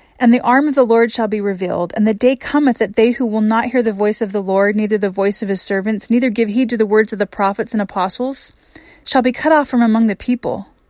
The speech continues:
That's section one, verse fourteen. And who is he saying that to?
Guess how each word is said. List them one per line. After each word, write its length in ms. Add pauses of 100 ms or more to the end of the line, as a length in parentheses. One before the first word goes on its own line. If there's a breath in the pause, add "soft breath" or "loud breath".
(480 loud breath)
That's 180
section 380
one, 160
verse 180
fourteen. 560 (960 soft breath)
And 100
who 220
is 160
he 100
saying 440
that 240
to? 400